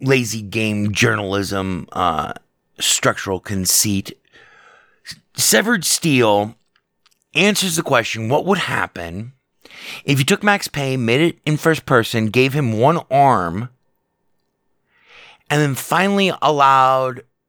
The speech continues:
Max Payne unlimited amounts of his unique movements, and added a whole bunch more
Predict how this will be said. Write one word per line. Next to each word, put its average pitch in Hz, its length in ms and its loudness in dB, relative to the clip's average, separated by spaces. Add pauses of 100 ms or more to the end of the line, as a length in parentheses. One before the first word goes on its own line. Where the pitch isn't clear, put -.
(320)
Max 135 420 -2
Payne 131 440 -6
unlimited 123 880 2 (140)
amounts 110 800 -2 (140)
of 104 100 -2
his 101 420 0
unique 98 460 0
movements, 92 720 -2 (1120)
and 156 160 2
added 139 320 2
a 117 80 -4
whole 135 440 2
bunch 131 320 0
more 104 440 -2